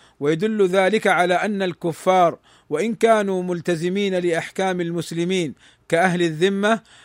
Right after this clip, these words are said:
أنهم لا يخاطبون بفروع الدين كالصلاة ولا يؤمرون بها، بل ولا تصح منهم ما داموا على كفرهم، وإن كانوا يعاقبون عليها وعلى سائر الأحكام في الآخرة.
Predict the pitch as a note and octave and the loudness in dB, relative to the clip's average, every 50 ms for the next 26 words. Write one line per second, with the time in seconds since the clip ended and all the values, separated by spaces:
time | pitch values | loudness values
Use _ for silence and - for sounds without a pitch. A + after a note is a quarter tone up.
0 | _ - - F3 G#3+ G3+ G3 G3 F#3+ G3 F#3 F3 E3+ F#3 G#3 A3 A3 G#3+ G#3 G3 | _ -6 -4 -2 -2 -2 0 0 0 0 -2 -2 -2 0 0 2 2 2 2 2
1 | F#3 - - F#3 F#3 F3+ F3+ F#3 F3+ F#3+ G3 G3+ G3+ F#3 F3+ F3 F3 E3+ - - | 0 0 -2 -2 -2 0 0 -2 -2 0 0 0 0 0 -2 -2 -2 -4 -2 -2
2 | F#3 F3+ F#3+ F#3 D#3 E3 F3 D#3 C#3+ F3+ G#3 G3+ F#3+ F3 - - D#3 - - D#3+ | -2 0 0 0 0 -2 -4 -6 -4 -4 -2 -2 -2 -4 -4 -6 -8 -6 -4 -2
3 | D#3 E3 D#3+ C#3 G#2 - _ _ _ _ _ _ - C#3 D#3 F#3 G#3 G#3 G3+ G#3 | 0 2 2 0 0 -6 _ _ _ _ _ _ -6 0 0 4 4 6 4 4
4 | G3 D#3+ F3 F3+ F3 F3+ F#3 F3+ F3 E3+ E3+ F#3 G#3 G#3 G#3 G#3+ A3 A3+ - _ | 2 0 -2 -4 -2 -2 -2 -2 -2 -2 0 0 2 2 2 2 2 0 -2 _
5 | _ _ _ _ _ - - _ C#3+ C#3 E3 F#3+ G#3+ G#3+ F3+ D3 E3 F3+ F#3 F#3+ | _ _ _ _ _ -20 -20 _ -6 0 0 0 0 0 -6 -2 -2 0 0 2
6 | F#3 F3+ - F#3 E3+ - A3 E3+ - - F#3+ G3 G#3 G#3+ G3 F#3+ F#3+ F3 F3+ F3 | 0 0 -2 -4 -4 -4 -4 -6 -4 -6 -4 -4 -2 -2 -2 -2 -2 -2 -4 -4
7 | F3 E3+ F#3+ G3+ G#3 F#3+ F#3+ F#3 F3+ D3+ F3 F3+ F3 E3+ D#3 - E3+ - - F#3+ | -2 -2 -2 -2 -2 -2 -2 -4 -2 -2 -2 0 0 -2 -2 -4 -8 -4 -2 0
8 | A3 A3 A3 A3+ A#3 G3+ - _ _ _ _ _ _ _ _ _ _ _ _ - | 0 2 0 0 -2 -4 -8 _ _ _ _ _ _ _ _ _ _ _ _ -8
9 | C#3+ A#2 E3 F#3 F3+ - - G#3+ G#3+ G#3 G#3 G3+ G3 G3+ G3 D#3+ F3+ F#3 F#3 - | -6 -6 -6 -8 -8 -2 0 0 0 2 0 0 0 0 0 2 2 0 0 0
10 | F#3 F3+ F#3+ G3+ G3+ G3 G3 F3 D3+ F3+ F#3+ G3 F#3+ F#3 F3 F3+ F3+ D#3+ D3+ E3+ | -4 -4 0 0 0 0 0 0 0 0 0 0 0 2 2 2 0 0 2 2
11 | F#3+ F#3 E3 F#3 F#3 F3+ F3 E3+ D#3+ - - - G3 G3 E3+ F#3 F#3 F3+ E3+ F3 | 2 2 4 2 2 2 0 -2 -2 -4 -2 -2 -2 0 0 0 -2 -2 -2 -6
12 | D#3+ - - - F3+ F3 E3+ E3 D#3+ C3 D#3 D3+ - D3+ D3 - - D#3+ D3+ C3 | -8 -8 -6 -4 -2 -2 -2 -4 -6 -6 -6 -6 -6 -6 -6 -4 -4 -4 -4 -4
13 | A2 E2 | -6 -10